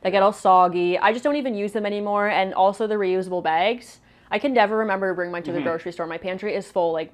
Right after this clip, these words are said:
Speaker 1: our house is gonna be filled with these reusable bags that we never actually use.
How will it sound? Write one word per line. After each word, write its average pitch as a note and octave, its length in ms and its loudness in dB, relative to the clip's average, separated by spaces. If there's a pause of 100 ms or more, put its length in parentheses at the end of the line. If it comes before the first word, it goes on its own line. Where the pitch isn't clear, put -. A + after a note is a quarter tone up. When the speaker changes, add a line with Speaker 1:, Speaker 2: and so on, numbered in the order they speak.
(140)
Speaker 1:
our F#3+ 100 2
house G3 220 0
is G#3+ 80 -10
gonna G#3 140 -4
be F#3+ 80 -6
filled F3 340 -2
with F3 80 -8
these F3 160 -6
reusable F3 400 -4
bags D#3+ 300 -4
that E3+ 100 -8
we E3 80 -10
never E3 220 -8
actually D#3 360 -8
use. D#3+ 280 -8